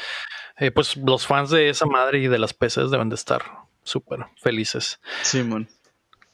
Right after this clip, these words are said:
Speaker 1: La noticia número cuatro es que Fortnite
Speaker 2: Ah, caray.
Speaker 1: sigue siendo la luz, la luz
Speaker 2: Al final del
Speaker 1: de
Speaker 2: túnel.
Speaker 1: esperanza en el mundo de los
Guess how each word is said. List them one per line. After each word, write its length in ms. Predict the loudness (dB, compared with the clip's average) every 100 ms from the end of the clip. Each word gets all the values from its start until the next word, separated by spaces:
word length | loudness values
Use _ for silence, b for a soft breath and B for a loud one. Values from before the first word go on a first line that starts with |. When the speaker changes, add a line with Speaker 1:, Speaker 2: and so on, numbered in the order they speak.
| _
Speaker 1:
La 500 | 2 4 4 2 2
noticia 680 | 2 2 2 2 2 4 2 0
número 680 | 0 2 4 4 4 2 -2 _
cuatro 500 | 4 4 4 2 4
es 200 | 2 2
que 800 | 2 4 6 6 4 4 2 -2 _ _ -12
Fortnite 640 | 0 2 4 4 4 2
Speaker 2:
Ah, 40 | 2
caray. 240 | 2 0 -2 _ -14
Speaker 1:
sigue 280 | -2 0 2
siendo 360 | 2 2 4
la 160 | 4 4
luz, 520 | 4 2 0 -2 -4 _ _ _ _ _ _ _
la 140 | 0 4
luz 600 | 4 4 4 0 -4 -8 _ b b b b _ _ _ _ _ _ _ _
Speaker 2:
Al 120 | -2
final 240 | 0 2 4
del 80 | 4
Speaker 1:
de 140 | 6 4
Speaker 2:
túnel. 100 | 4
Speaker 1:
esperanza 840 | 2 0 2 2 2 2 0 -2 -2
en 140 | 0
el 140 | 2 2
mundo 420 | 2 2 4 4
de 80 | 4
los 160 | 0